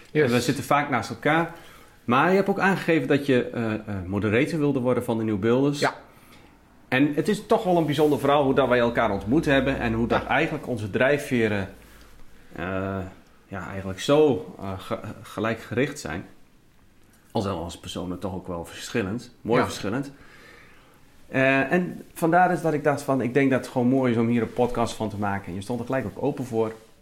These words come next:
Speaker 1: Ja.
Speaker 2: Eh, dus, maar, ja, ehm, je heet zelfs Bouw van de achternaam,
Speaker 1: Ja.
Speaker 2: hè,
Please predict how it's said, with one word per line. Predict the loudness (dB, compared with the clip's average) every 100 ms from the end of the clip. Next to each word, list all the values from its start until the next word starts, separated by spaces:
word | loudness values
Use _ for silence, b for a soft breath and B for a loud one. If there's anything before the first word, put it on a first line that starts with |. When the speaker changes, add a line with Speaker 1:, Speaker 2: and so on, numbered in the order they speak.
| -20 -2
Speaker 1:
Ja. | 0 0 -6 -20 B B B B B
Speaker 2:
Eh, | -12 -12 -8
dus, | -8 0
maar, | 2 2 0 -12 -8
ja, | -2 -2 -2 -12 -12
ehm, | -4 0 0 0 -4 -16 _
je | -20
heet | -18 -14
zelfs | -14 -8
Bouw | -2 0 0
van | -4 -6
de | -6
achternaam, | -8 -8 -4 0
Speaker 1:
Ja. |
Speaker 2:
hè, | 2 2